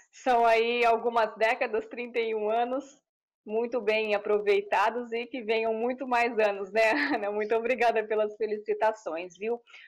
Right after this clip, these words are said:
Bom, a gente destaca hoje aqui de Campo Grande mais uma fiscalização do procon. Foi uma semana intensa de fiscalizações em estabelecimentos comerciais. Nós falamos no início da semana aí,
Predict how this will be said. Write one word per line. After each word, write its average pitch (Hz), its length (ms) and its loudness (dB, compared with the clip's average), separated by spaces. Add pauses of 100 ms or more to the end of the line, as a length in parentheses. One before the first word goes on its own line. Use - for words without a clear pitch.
(120)
Bom, 220 140 4
a 202 60 2
gente 233 280 -2
destaca 247 520 0
hoje 233 320 4
aqui 226 240 -4
de 226 120 -8
Campo 220 320 -6
Grande 226 340 -2
mais 233 240 0
uma 233 160 -2
fiscalização 220 880 -2
do 208 120 -2
procon. 220 440 0
Foi 247 220 -2
uma 226 180 0
semana 226 380 0
intensa 247 800 -2 (360)
de 220 120 2
fiscalizações 214 960 0
em 208 100 -4
estabelecimentos 202 840 -4
comerciais. 208 800 -2
Nós 226 200 -4
falamos 226 420 -2
no 226 100 -6
início 214 400 -6
da 208 160 2
semana 208 520 -2
aí, 208 300 -2